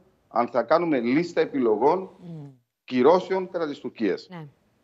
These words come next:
Speaker 1: Δηλαδή, ε, για να καταλάβετε το πόσο μακριά είμαστε ακόμα από το ενδεχόμενο να ληφθούν κυρώσεις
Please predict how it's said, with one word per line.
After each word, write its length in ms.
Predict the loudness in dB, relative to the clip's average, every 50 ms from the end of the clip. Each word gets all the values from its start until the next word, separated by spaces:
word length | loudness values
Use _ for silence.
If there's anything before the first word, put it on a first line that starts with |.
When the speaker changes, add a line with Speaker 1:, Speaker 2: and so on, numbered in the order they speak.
| _ _ _ _ _ _ _ _ -10
Speaker 1:
Δηλαδή, 580 | 0 2 4 6 6 6 4 4 0 -2 -2 -2
ε, 60 | -2
για 140 | 0 2 2
να 100 | 4 4
καταλάβετε 420 | 4 4 4 4 2 2 -2 -4 -2
το 140 | -2 -2
πόσο 300 | 0 2 0 0 0 0
μακριά 400 | 0 -2 -2 0 0 2 2 2
είμαστε 340 | 2 2 0 -2 -2 -2 -4
ακόμα 580 | -4 -2 -4 -4 -4 -4 -4 -4 -6 -8 -14 _ _
από 220 | -8 -6 -4 -4
το 80 | -4 -2
ενδεχόμενο 460 | -4 -6 -2 -2 -2 0 0 -2 -2
να 120 | 0 0
ληφθούν 460 | -2 -2 -4 -4 -2 0 0 0 -2 -4 -10 _ _
κυρώσεις 560 | -2 2 4 4 4 4 2 -2 -6 -6 -10